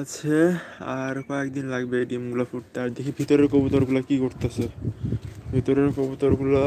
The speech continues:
এদিকে ছেড়ে দেওয়া আছে, এই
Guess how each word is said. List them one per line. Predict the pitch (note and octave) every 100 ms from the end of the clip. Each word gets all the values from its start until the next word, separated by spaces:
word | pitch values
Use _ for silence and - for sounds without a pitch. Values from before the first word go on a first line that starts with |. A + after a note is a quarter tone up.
| D3 D3 D3
এদিকে | C3 C3 C3+
ছেড়ে | - C#3 B2
দেওয়া | B2+ B2
আছে, | A#2+ - C#3+ E3+ - - - _ _ _ - - - - - -
এই | B2